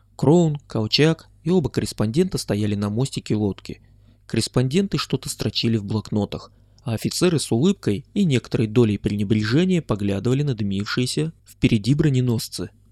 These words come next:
Михаил понял, люди ощутили себя принадлежащими к клану подводников. Он сам когда-то прошел через это. Дальнейшие реалии показали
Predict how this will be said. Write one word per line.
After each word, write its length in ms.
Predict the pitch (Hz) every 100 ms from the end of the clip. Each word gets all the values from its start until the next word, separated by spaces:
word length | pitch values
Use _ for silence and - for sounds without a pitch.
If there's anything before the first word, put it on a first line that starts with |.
| _ _
Михаил 380 | 113 - 220 185
понял, 440 | - 127 104 107 - _ _
люди 280 | 117 185 196
ощутили 580 | - 117 107 - 139 151
себя 340 | - 101 110
принадлежащими 880 | - 127 110 101 95 107 147 - 143
к 140 | - -
клану 360 | 110 98 101
подводников. 840 | - 113 113 101 92 92 - - - _ _ _ _
Он 140 | 190 180
сам 260 | - 196
когда-то 400 | - 104 101 98
прошел 400 | - 110 - 123
через 360 | 117 - 101 95
это. 300 | 95 - - _ _ _ _ _
Дальнейшие 580 | - 117 170 190 170 160
реалии 440 | 165 190 190 110 104
показали 640 | 107 - 127 165 117 -